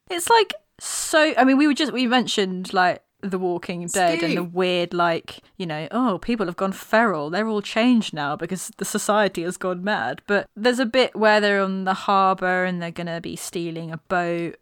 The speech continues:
Speaker 1: and there's this sort of, like, weird band of, like, I don't know.
Speaker 2: Pirate people. <laughs>
Speaker 1: Pirate people, but it's implied that they've all gone a bit mad because, like, there's no food or water or whatever.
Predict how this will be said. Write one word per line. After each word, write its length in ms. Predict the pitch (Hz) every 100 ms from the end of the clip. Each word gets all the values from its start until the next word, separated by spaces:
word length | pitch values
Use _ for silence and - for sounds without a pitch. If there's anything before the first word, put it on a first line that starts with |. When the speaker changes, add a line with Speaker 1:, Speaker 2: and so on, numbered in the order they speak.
| -
Speaker 1:
and 160 | 180
there's 180 | 175 175
this 140 | 185
sort 160 | - -
of, 80 | 170 156
like, 120 | 160
weird 280 | 156 160 -
band 340 | 151 160 156
of, 240 | 156 147
like, 160 | - 156
I 60 | 160
don't 140 | 147
know. 140 | 151 151
Speaker 2:
Pirate 640 | - 254 262 247 214 -
people. 560 | - 359 311 240 233 - -
<laughs> 140 | - -
Speaker 1:
Pirate 560 | - 427 339 285 277 -
people, 400 | 240 233 214 208
but 140 | 226
it's 120 | 214
implied 460 | 240 233 - 226 202
that 100 | 170
they've 120 | 214
all 100 | 196
gone 200 | 190 190
a 40 | 180
bit 140 | 170
mad 460 | 185 185 180 165 -
because, 360 | 175 - 175
like, 140 | 185 175
there's 160 | 165
no 140 | - 170
food 520 | - - 170 165 165
or 120 | 165
water 520 | 165 175 170 170 -
or 100 | 139
whatever. 640 | 147 165 - 143 - 147 196